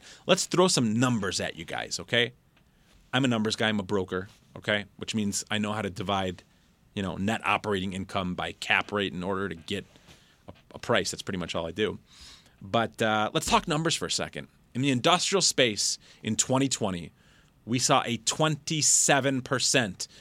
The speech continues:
year-over-year increase in the number of square feet of new industrial leases that were signed. Twenty-seven percent. That's absolutely incredible. I mean, find me another industry that sees twenty-seven percent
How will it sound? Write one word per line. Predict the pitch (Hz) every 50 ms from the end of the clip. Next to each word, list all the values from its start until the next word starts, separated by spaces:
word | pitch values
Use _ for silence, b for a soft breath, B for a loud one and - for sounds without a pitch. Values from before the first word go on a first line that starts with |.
| B B
year-over-year | - 120 135 156 147 147 139 135 117 135 131 117 117 123 120 107
increase | 104 110 110 - - 107 92 85 80 - - - - b b b b b b b b b b -
in | 117 117
the | 113
number | 117 123 127 135 139 156 151
of | 127
square | - - - 139 131 127
feet | 127 - - 98 85 - - _ b b b b b b -
of | 117 113 107 117
new | 127 139 143 139
industrial | 123 110 123 113 101 - - - 107 101 92
leases | 87 95 92 - 87 80 78
that | 95 82 64
were | 82 87
signed. | - - 92 82 82 - B B B B B -
Twenty-seven | - - 226 240 247 226 - - - 113 104 - - - - - - 214 196 180 165 180 175 156 131
percent. | - 151 131 - - - 123 98 82 B B B B
That's | - 165 160 160
absolutely | 165 156 - - - 147 117 113
incredible. | 107 - - - 113 101 95 78 73 73
I | 101
mean, | 123 123 127 B B B B B B B
find | - - 185 202 208 208
me | 202 180
another | 165 175 170 160 160 147
industry | 151 156 151 - - 143
that | 120 110
sees | - - 131 - -
twenty-seven | - - 135 135 143 135 - - 131 117 120
percent | 110 - 120 - - 127 113 -